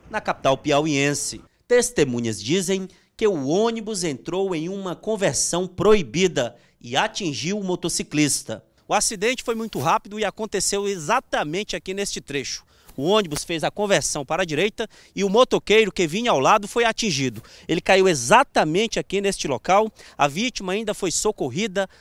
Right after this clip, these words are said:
massageada no peito, mas não houve tempo.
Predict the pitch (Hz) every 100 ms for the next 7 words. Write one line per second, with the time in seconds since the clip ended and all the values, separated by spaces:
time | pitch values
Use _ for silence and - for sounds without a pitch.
0 | _ 156 156 - 226 226 151 175 202 208
1 | 220 - 180 202 - 226 - _ - 202
2 | 175 214 220 208 208 196 - 110 -